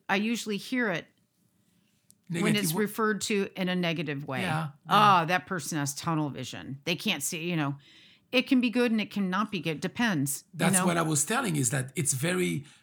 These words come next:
Speaker 2: it's, it's a battle between
Speaker 1: Yeah, it's,
Speaker 2: those,
Speaker 1: it's
Speaker 2: those two.
Speaker 1: delicate.
Speaker 2: It's delicate, yeah.
Speaker 1: That can be.
Speaker 2: There's a fine line here. So.
Speaker 1: But I think that flexibility definitely is a more open, positive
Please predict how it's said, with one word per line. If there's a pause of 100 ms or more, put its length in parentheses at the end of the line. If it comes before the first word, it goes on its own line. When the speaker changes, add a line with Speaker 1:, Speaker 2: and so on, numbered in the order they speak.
(120)
Speaker 2:
it's,
it's
a
battle
between
Speaker 1:
Yeah,
it's,
Speaker 2:
those,
Speaker 1:
it's
Speaker 2:
those
two.
Speaker 1:
delicate.
Speaker 2:
It's
delicate,
yeah.
Speaker 1:
That
can
be.
Speaker 2:
There's
a
fine
line
here.
So. (480)
Speaker 1:
But
I
think
that
flexibility (240)
definitely
is
a
more (120)
open, (1040)
positive